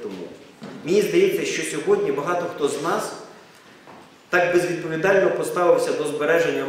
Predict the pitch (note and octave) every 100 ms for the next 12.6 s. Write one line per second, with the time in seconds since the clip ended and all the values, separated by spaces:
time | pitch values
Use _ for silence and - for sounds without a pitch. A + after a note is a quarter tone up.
0 | E3+ G#3+ D#3+ C#3 D3+ F#3 E3+ - D#3+ G#3
1 | F3 - - E3+ D#3 C#3+ B2 - - D#3
2 | - - - - - - - - - -
3 | - - - D#3 F3+ E3 - A3 D#3+ -
4 | D3+ - C#3+ D3+ G3+ - D#3+ C#3 B2+ C3
5 | B2+ B2+ C3 A#2+ A#2+ D#3 D#3+ D3+ - C#3+
6 | C#3+ - - - - - - - C#3+ -
7 | - E3+ C#3+ - C3 C3 D#3 F#3 - -
8 | C3 B2 B2 C#3 C#3 A2+ - - B2 B2
9 | A2 - G#2 G2+ G2 - - - - _
10 | _ - - - - - C#3+ E3 G#3 G#3
11 | D#3+ D#3 C#3 D#3 G3 D3 G#2+ - - C#3
12 | C3+ B2 A#2 A2+ -